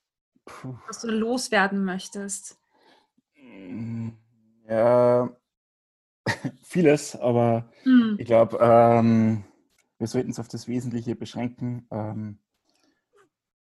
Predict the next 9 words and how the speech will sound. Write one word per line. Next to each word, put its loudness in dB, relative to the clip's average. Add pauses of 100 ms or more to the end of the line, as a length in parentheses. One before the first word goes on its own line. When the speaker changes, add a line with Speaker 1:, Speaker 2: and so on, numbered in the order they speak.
(160)
Speaker 1:
schaut's -6
auf -10
euch -6
und -8
hört's -6
auf -10
euch -6
und, -10
ähm, -10